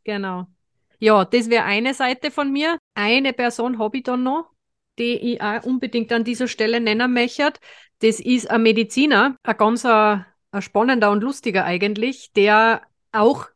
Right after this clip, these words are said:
ganz stark natürlich evidenzbasiert, das ist ja uns, wie gesagt, sehr wichtig, auf YouTube einen Kanal hat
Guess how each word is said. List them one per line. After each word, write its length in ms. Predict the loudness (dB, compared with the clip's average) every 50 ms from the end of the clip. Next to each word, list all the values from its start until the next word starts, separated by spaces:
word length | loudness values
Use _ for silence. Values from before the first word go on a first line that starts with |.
| _
ganz 320 | -2 -2 -2 -2 -2 -6 -10
stark 400 | -8 -4 -2 -2 -2 -2 -4 -4
natürlich 420 | -4 -4 -4 -4 -4 -4 -2 -2
evidenzbasiert, 1040 | -2 -4 -4 -4 -4 -4 -4 -4 -6 -8 -8 -6 -4 -2 -2 -2 -2 -4 -6 -6
das 120 | -6 -6 -6
ist 140 | -8 -4 -4
ja 80 | -4
uns, 220 | -2 -4 -6 -6 -6
wie 100 | -6 -4
gesagt, 300 | -2 -2 -2 -2 -2 -2
sehr 160 | -2 -2 -2
wichtig, 400 | -4 -8 -6 -6 -6 -6 -6 _ -20 -20 -20 -20 -20 -20 -20 -20 _ _ _
auf 420 | -2 0 2 2 2 2 0 -6 -16 -10
YouTube 640 | -6 -2 0 0 0 0 0 0 2 2 0 0 -2
einen 200 | -2 -2 -2 0
Kanal 440 | -2 -2 -2 0 0 0 0 -2 -2
hat 380 | -2 0 0 -2 -2 -6 -12